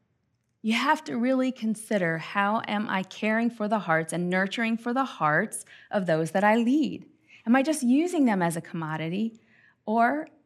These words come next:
am I seeing how are my needs also helping to mutually meet the needs in their heart and in their lives? A boastful person is annoyed by the needs of others and feel inconvenienced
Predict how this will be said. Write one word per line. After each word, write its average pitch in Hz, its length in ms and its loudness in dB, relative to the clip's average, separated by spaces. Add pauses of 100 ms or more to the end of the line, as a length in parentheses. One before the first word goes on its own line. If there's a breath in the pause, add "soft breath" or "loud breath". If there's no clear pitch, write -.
(200)
am 233 140 2
I 311 100 0
seeing 180 540 -8 (640)
how 180 420 2
are 180 400 2
my 240 340 4
needs 175 560 -2 (300)
also 320 460 2
helping 202 420 0
to 190 100 -4
mutually 196 480 -2
meet 160 500 -4
the 190 60 -2
needs 156 460 -2
in 175 120 -4
their 180 240 0
heart 165 420 -6
and 180 120 -4
in 170 100 -2
their 151 220 -4
lives? 151 520 -12 (1300)
A 185 80 0
boastful 214 380 2
person 185 340 2
is 175 140 2
annoyed 226 520 6
by 220 140 8
the 208 80 4
needs 180 260 2
of 170 120 2
others 160 280 2
and 196 140 0
feel 247 220 4
inconvenienced 269 1040 4